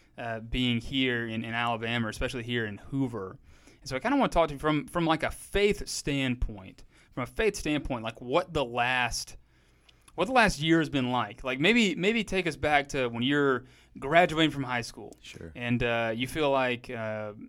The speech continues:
Speaker 1: you know, this is what you believe. And then kind of, sort of how that kind of played out,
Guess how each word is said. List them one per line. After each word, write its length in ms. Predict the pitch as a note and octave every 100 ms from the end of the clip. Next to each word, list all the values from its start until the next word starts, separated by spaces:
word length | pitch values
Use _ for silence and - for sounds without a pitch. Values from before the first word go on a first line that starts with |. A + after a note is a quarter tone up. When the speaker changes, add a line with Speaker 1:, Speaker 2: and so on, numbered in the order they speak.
| _
Speaker 1:
you 120 | C3+
know, 140 | A2 G#2
this 240 | C3+ E3
is 80 | E3
what 260 | D3 D3 -
you 120 | C#3+
believe. 480 | B2 A#2 A#2 G2+ G2 -
And 120 | A#2
then 140 | C3
kind 220 | C3 D#3 D3+
of, 160 | A2 A2 _ _ -
sort 240 | - G3+
of 80 | F3+
how 560 | - D#3 D#3 D#3 C#3+ C#3 B2 A#2+
that 420 | A#2+ B2 A#2+ -
kind 160 | C#3
of 120 | A#2 -
played 360 | - C3+ B2+
out, 440 | A2+ A2+ G#2+ G#2